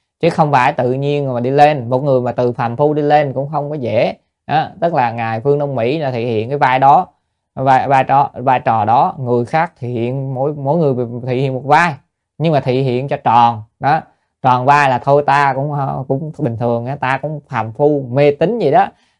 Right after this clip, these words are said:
không tin Phật Pháp nhưng mà cuối cùng biết Phật Pháp như vậy, là tu tu như vậy. À, rồi cuối cùng, à, sau khi hiểu Phật Pháp rồi, ta từ một thành phần tri thức, đó, từ tầng lớp tri thức ta là giúp cho Phật giáo. Đó.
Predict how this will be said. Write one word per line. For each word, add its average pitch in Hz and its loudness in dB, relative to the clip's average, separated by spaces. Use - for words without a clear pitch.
không 156 -2
tin 156 2
Phật 135 -4
Pháp 175 2
nhưng 147 -6
mà 123 -4
cuối 156 -2
cùng 135 -2
biết 208 4
Phật 139 -6
Pháp 180 0
như 143 -4
vậy, 120 0
là 123 0
tu 139 0
tu 147 0
như 143 -4
vậy. 127 -2
À, 127 0
rồi 120 2
cuối 160 0
cùng, 123 0
à, 117 -8
sau 156 0
khi 170 -4
hiểu 131 0
Phật 160 0
Pháp 170 2
rồi, 123 0
ta 139 4
từ 120 -4
một 123 -6
thành 117 -4
phần 120 0
tri 147 0
thức, 208 2
đó, 160 2
từ 139 4
tầng 131 0
lớp 185 6
tri 151 -2
thức 190 -4
ta 147 2
là 127 -2
giúp 147 2
cho 143 2
Phật 135 -8
giáo. 170 2
Đó. 143 0